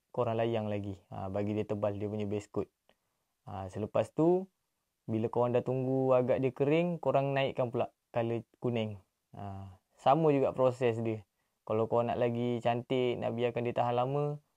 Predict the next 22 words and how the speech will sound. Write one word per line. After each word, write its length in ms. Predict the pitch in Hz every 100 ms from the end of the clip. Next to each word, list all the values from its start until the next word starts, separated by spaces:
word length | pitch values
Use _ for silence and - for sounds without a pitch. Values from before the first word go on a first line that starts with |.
| -
korang 400 | 113 110 113 117
buatlah 400 | 117 123 107 _ -
berapa 480 | 151 127 120 - 131
layer 400 | 123 123 123 120
yang 80 | 113
korang 240 | 117 113
suka. 320 | - - 110 101 - _ _ _ _ _ - _ -
Macam 320 | - 113 123
aku 160 | 117 127
punya 320 | 135 131 135
ni 80 | 147
agak 320 | 135 - -
tebal 240 | 117 120
lah. 240 | 120 120 107 117
Ah, 160 | 107 104
dalam 240 | 104 107
tiga 320 | 104 107 117 104
ke 80 |
empat 240 | 110 110 -
layer 320 | 110 110 107 _ -
aku 240 | 101 -
buat 240 | 107 98